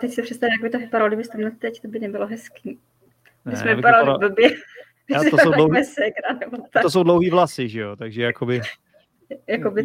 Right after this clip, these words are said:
Speaker 2: já,
Speaker 1: co?
Speaker 2: já mám paruku ještě dlouhých vlas, ale to, to, to jako ne-,
Speaker 1: Mhm.
Speaker 2: to budu používat na svůj kurz anglický, který připravuji, který se jmenuje English Through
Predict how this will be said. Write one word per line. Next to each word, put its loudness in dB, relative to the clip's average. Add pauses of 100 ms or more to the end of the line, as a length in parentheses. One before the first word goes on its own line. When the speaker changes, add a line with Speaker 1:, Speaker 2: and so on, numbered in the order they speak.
Speaker 2:
já, 2
Speaker 1:
co? -12 (420)
Speaker 2:
já 2
mám 4
paruku 0
ještě -2
dlouhých 0
vlas, 2
ale -4
to, -8
to, -8 (120)
to -2
jako -4
ne-, -8
Speaker 1:
Mhm. -8 (1120)
Speaker 2:
to 2
budu 2
používat 2
na 0
svůj -4
kurz -4
anglický, -2
který -2
připravuji, -2
který -4
se -6
jmenuje 0
English 2 (320)
Through 4